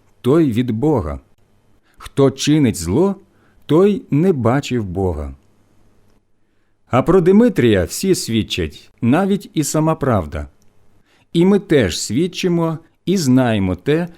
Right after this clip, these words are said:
що наше свідоцтво вірне.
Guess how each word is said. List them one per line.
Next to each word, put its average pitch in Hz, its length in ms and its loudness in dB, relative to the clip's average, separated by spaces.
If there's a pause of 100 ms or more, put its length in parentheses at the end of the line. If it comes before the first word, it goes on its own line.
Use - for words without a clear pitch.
(140)
що - 280 -2
наше 127 340 2
свідоцтво 147 920 -2 (200)
вірне. 85 560 -4